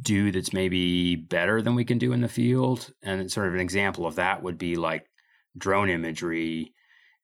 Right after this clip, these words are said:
uh, gives us maybe an opportunity to do, like,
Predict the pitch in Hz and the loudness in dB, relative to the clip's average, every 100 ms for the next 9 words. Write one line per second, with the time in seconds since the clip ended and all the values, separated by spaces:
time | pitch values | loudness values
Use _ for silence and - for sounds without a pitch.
0 | _ 87 82 80 80 98 92 87 - 92 | _ -4 -2 -2 0 0 0 -2 0 0
1 | 87 85 82 85 87 - 98 87 85 82 | 0 0 2 0 -4 -6 -4 -2 -2 -4
2 | - 85 78 85 85 82 80 82 82 | -6 -8 -6 -8 -6 -6 -4 -4 -4